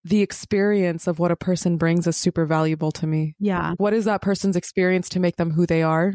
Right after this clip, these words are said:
Speaker 1: And I think that's why, like, now as a resident, I see myself getting along with staff. I see myself getting along with nursing, all the way to, like, cleaning, to other residents, to attending. I've never had this before. And that's because I, I realize I value that experience, right? I don't believe that you just come to work and you're this person in this job.
Speaker 2: Yeah.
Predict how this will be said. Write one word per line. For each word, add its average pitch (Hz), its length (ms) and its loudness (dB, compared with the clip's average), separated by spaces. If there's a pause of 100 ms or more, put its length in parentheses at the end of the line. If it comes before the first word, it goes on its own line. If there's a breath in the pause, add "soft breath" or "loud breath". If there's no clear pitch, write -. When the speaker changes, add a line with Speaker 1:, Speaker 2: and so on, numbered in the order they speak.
(120)
Speaker 1:
And 220 140 0
I 220 60 2
think 285 200 -4
that's 208 220 -2
why, 214 140 0
like, 196 180 -2
now 196 340 2
as 180 160 0
a 180 60 0
resident, 185 560 0
I 202 80 2
see 226 200 0
myself 214 580 0
getting 214 220 2
along 185 280 0
with 175 200 0
staff. 180 440 -2
I 170 80 0
see 185 260 0
myself 175 320 0
getting 175 160 0
along 170 220 2
with 165 160 -4
nursing, 190 520 0
all 180 220 0
the 175 80 0
way 175 160 2
to, - 180 -4
like, 165 180 0
cleaning, 185 500 0
to 170 340 0 (260 loud breath)
other 185 220 0
residents, 180 540 0
to 180 100 0
attending. 208 300 0 (260 soft breath)
I've 185 140 0
never 202 200 2
had 202 220 0
this 180 180 -2
before. 165 440 -2 (400 loud breath)
And 247 80 0
that's 254 120 -2
because 254 260 0
I, 226 200 2
I 202 60 0
realize 202 440 0
I 185 120 0
value 190 340 2
that 170 160 0
experience, 170 640 0
right? 170 200 2
I 196 100 0
don't 220 200 0
believe 220 280 0
that 190 120 -2
you 202 80 2
just 190 160 0
come 190 160 -6
to 190 80 -2
work 185 220 2
and 185 80 0
you're 175 120 2
this 175 200 0
person 175 340 -2
in 165 120 0
this 156 160 -2
job. 160 380 0
Speaker 2:
Yeah. 185 260 0